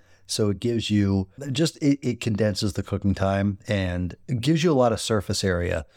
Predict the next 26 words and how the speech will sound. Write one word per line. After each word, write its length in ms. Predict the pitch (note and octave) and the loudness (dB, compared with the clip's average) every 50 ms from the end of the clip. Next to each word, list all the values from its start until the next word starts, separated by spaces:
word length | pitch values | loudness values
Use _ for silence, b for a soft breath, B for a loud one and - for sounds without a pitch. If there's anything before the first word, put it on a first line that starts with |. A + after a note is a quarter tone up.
| B G#2 | B -8
into 340 | A#2 A#2 G#2+ G#2+ - A#2 G#2+ | -2 2 2 2 2 2 0
which 480 | F#2+ G2 G2 F#2+ - - - - - | 0 0 0 0 -2 -4 -4 -4 -4
the 180 | - G2 G2 F#2+ | -4 -2 -2 -2
smoke 360 | - - - G2 F#2+ F#2+ - | -2 -2 0 0 0 0 0
can 120 | - F#2+ F2 | -4 -6 -4
penetrate 500 | - F2+ E2+ F2 E2 - - F2 E2+ E2 | -2 -4 -4 -4 -4 -4 -4 -4 -4 -4
and 80 | F2 | 0
you 40 | F#2 | 0
can 60 | F#2+ | 2
get 160 | F2+ F#2 E2 | 2 2 2
a 40 | E2 | 2
lot 200 | E2+ F2 E2 E2 | 2 2 0 0
of 60 | E2 | -2
good 160 | - E2+ E2+ - | -4 -6 -6 -6
flavor 360 | - G2+ F2+ E2+ D2+ D2+ C#2 | -6 -6 -6 -6 -6 -10 -12
there. 200 | - - - - - - _ | -14 -14 -18 -18 -20 -18 _
So 280 | - - - G#2+ E2+ - - _ _ - | -8 -4 -2 -2 -2 -4 -10 _ _ -2
one 240 | C3+ A2+ C#3+ E3+ | 0 2 2 2
thing 220 | E3+ A#3 A3 E3+ - | 2 2 2 2 0
I 140 | A#2+ A2 G#2 - _ _ - | -2 -4 -4 -8 _ _ -6
generally 400 | - - C3+ D3+ F3+ F#3 F3 D#3+ | -2 0 0 0 0 0 0 0
don't 240 | B2+ C#3 C3+ C3 - | 2 2 0 2 0
do 120 | B2 A2+ | 0 2
whenever 380 | G#2 G#2 G2+ G2+ F2+ F#2 G2 F#2 | 4 4 4 4 4 4 2 2
I 440 | F2+ F2+ F2 F2 F2+ F2+ F#2 F2+ F2 | 4 2 2 2 2 0 0 -2 -4
spatchcock 1000 | F2 - - - - - G2 F2+ F#2 F#2 - - - E2+ D#2 D#2 - - - | -4 -4 -4 -4 -4 -4 -4 -4 -2 -4 -8 -8 -8 -8 -8 -8 -10 -14 -18